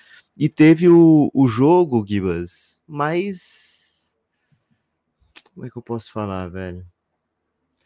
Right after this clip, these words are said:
Mais parecido com o que os americanos podem proporcionar de emoção do camp-, do ponto de vista do college,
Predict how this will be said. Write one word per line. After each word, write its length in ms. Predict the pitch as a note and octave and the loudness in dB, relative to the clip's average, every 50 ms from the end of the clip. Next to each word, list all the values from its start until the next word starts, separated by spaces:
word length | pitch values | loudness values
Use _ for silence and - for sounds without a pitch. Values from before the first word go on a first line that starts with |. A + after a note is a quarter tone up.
| _ _ _ _ _ _ _ _ | _ _ _ _ _ _ _ _
Mais 380 | - A2 A#2 C3+ D3+ D#3+ D#3 - | -8 -4 -2 -2 -2 -2 -4 -4
parecido 680 | - D3+ C#3+ C3+ C3+ B2 - - C#3+ C#3+ C#3+ A#2 B2 A2+ | -2 -2 -2 -2 -2 -6 -6 -8 -6 -6 -4 -6 -8 -10
com 240 | _ B2 B2 B2+ | _ -10 -10 -10
o 60 | B2 A#2 | -10 -10
que 100 | - C3 | -10 -10
os 100 | B2 A#2+ | -8 -8
americanos 540 | B2 A#2+ A#2+ A#2 A#2 - B2 A#2+ A#2+ A2+ | -6 -6 -4 -6 -6 -6 -6 -8 -8 -10
podem 260 | - A2+ A2+ A2+ A2+ G#2 | -8 -6 -6 -6 -6 -8
proporcionar 680 | G#2+ A2 G#2+ - A2 A2 - A2 G#2+ G2+ G2+ G2+ G2+ G2 | -8 -10 -8 -8 -8 -10 -8 -10 -10 -6 -6 -6 -6 -8
de 160 | E2+ G2+ G#2 | -8 -8 -8
emoção 1040 | G2 G2 G2 G2 F#2+ - - - G#2 G#2 G#2+ A2+ A2+ A#2 A#2 A#2 A2+ A2+ A2+ - - _ | -8 -8 -10 -10 -12 -12 -12 -10 -8 -8 -6 -6 -8 -8 -8 -10 -10 -10 -12 -12 -14 _
do 240 | - G2+ G2 A2+ G#2+ | -20 -16 -12 -12 -12
camp-, 300 | _ - A2+ G#2 - _ _ _ _ | _ -10 -10 -10 -10 _ _ _ _
do 140 | G2 G#2 F#2+ | -20 -20 -16
ponto 320 | - G2+ G#2+ G#2 - G#2+ | -12 -10 -10 -10 -10 -12
de 120 | F#2 G#2 | -14 -14
vista 400 | G2 F2+ G#2 G#2+ G#2 - - G2 | -14 -10 -10 -10 -10 -10 -14 -16
do 120 | D#2+ F#2+ F2 | -16 -16 -16
college, 720 | _ - B2 A#2 A2 F#2+ F2 E2+ - _ - - - _ | _ -4 -2 -2 0 -2 -4 -8 -10 _ -20 -20 -20 _